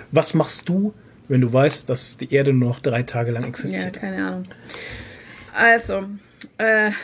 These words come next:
Speaker 2: <laughs> bevor wir da jetzt ausschweifen, nächster
Speaker 1: Ja, nee,
Speaker 2: Kommentar
Speaker 1: nee, nee.
Speaker 2: vom Antipapst.
Speaker 1: Yeah!
Speaker 2: Hat mich sehr gefreut, dass ihr über Blade Runner gesprochen habt. Das ist für mich echt ein absolutes Herzensthema.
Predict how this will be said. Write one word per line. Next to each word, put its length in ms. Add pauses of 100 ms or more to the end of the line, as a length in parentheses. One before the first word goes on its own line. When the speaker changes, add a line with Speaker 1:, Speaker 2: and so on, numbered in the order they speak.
Speaker 2:
<laughs> 220
bevor 440
wir 100
da 220
jetzt 280
ausschweifen, 640
nächster 240
Speaker 1:
Ja, 80
nee, 80
Speaker 2:
Kommentar 400 (280)
Speaker 1:
nee, 140
nee. 140
Speaker 2:
vom 140
Antipapst. 800 (200)
Speaker 1:
Yeah! 680
Speaker 2:
Hat 100
mich 140
sehr 160
gefreut, 460
dass 180
ihr 80
über 160
Blade 420
Runner 260
gesprochen 500
habt. 240
Das 160
ist 180
für 80
mich 260
echt 220
ein 140
absolutes 640
Herzensthema. 1000